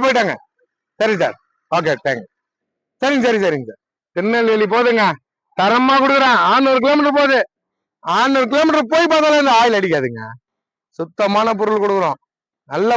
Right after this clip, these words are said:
பொருள் நம்பி எடுக்கிறாங்க. வந்து எடுங்க நீங்களும். நல்ல பொருள் மட்டும் தான் கொடுப்பேன். நல்லா எல்லாம் வண்டி தர மாட்டேன். சுத்தமான பொருள். ரெண்டு வண்டி வியாபாரம் பண்ணிட்டேன்.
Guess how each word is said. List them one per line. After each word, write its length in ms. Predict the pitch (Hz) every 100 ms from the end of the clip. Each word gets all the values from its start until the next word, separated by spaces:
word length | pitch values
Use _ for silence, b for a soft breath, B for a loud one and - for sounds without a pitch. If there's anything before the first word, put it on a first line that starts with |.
| 220
பொருள் 260 | 220 202
நம்பி 220 | 208 247 262
எடுக்கிறாங்க. 360 | 233 226 226 247 - _ _ -
வந்து 160 | 180 196
எடுங்க 200 | 220 262 240
நீங்களும். 360 | 254 254 254 220 180
நல்ல 140 | 220 254
பொருள் 180 | 240 233
மட்டும் 180 | 226 254
தான் 120 | 262
கொடுப்பேன். 300 | 247 226 254 247 b b 156
நல்லா 180 | 185 247 247
எல்லாம் 160 | 247 247
வண்டி 140 | 247 247
தர 100 | 247
மாட்டேன். 240 | 247 247 - -
சுத்தமான 480 | 226 - 262 269 277
பொருள். 220 | 262 240 240
ரெண்டு 160 | 262 262
வண்டி 160 | 262 262
வியாபாரம் 300 | 254 262 254
பண்ணிட்டேன். 340 | 254 247 262